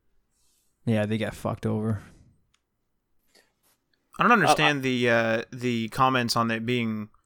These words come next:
Speaker 2: like, of, of Sean Layden, I mean. I don't understand his, his comments on saying it's unsustainable because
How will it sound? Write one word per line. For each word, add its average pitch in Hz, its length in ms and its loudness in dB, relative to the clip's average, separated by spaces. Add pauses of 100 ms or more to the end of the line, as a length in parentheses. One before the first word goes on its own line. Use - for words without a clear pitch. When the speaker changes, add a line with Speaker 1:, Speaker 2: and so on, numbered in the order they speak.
(400)
Speaker 2:
like, 120 140 -2
of, 117 100 0
of 123 160 0
Sean 143 220 4
Layden, 123 280 2
I 107 80 -4
mean. 110 240 -6 (320)
I 127 80 0
don't 143 80 4
understand 135 360 2
his, 123 200 0
his 127 180 -2
comments 131 340 2
on 123 60 -4
saying 131 220 0
it's 113 120 -4
unsustainable 123 680 -2
because 110 560 -4